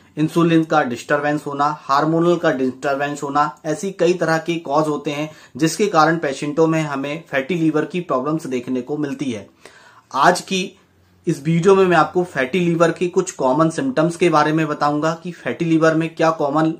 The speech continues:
सिम्टम्स आपको देखने को मिलेंगे, किन कारणों की वजह से हो जाता है और विशेष बात कि किन-किन होम्योपैथिक दवाओं से इस समस्या को हम पन-, परमानेंट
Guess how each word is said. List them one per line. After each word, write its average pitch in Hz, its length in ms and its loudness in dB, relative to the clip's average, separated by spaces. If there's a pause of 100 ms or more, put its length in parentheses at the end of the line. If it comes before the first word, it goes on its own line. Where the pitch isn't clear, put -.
(140)
सिम्टम्स 156 520 -2
आपको 156 260 0
देखने 151 300 -2
को 156 140 -2
मिलेंगे, 147 380 -2 (340)
किन 170 160 2
कारणों 151 420 4
की 180 120 0
वजह 156 240 0
से 170 140 -4
हो 151 160 -2
जाता 147 320 4
है 165 240 -2
और 170 140 0
विशेष 160 380 0
बात 120 280 -2 (840)
कि 202 100 -10
किन-किन 185 600 2
होम्योपैथिक 170 600 0
दवाओं 139 340 4
से 190 120 -2 (120)
इस 175 140 -6
समस्या 156 400 0
को 156 140 -8
हम 170 160 -4
पन-, 131 360 -2 (140)
परमानेंट 160 500 2